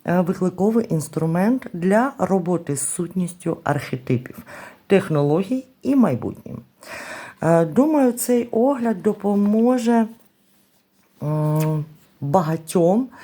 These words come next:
зрозуміти, чи резонує ця колода з вашою особистістю,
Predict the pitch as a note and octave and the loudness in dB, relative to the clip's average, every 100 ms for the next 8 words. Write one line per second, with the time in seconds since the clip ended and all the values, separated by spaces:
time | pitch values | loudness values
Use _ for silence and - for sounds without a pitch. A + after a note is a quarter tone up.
0 | - - F3+ F#3 B3+ F#3+ A3+ A3 A#3+ A#3 | -20 -10 -4 2 2 4 4 4 2 -2
1 | A3 - B3 C#4+ B3 F3 F#3+ F#3+ A3 A3 | -6 -4 -2 0 0 0 -2 0 2 2
2 | F3 - E3 E3 D#3+ D#3+ F3+ G3 A#3+ C4+ | 0 -2 -2 -2 -4 -2 -2 0 0 -2
3 | E3 D#3+ G#3 A#3+ - F3 D#3+ - E3 - | 0 2 2 0 -6 -6 -6 -8 -8 -4
4 | E3+ C3 C3 F#3+ G3+ F#3+ - - B2 - | -6 -6 -2 0 0 -2 -6 -8 -8 -14
5 | - | -12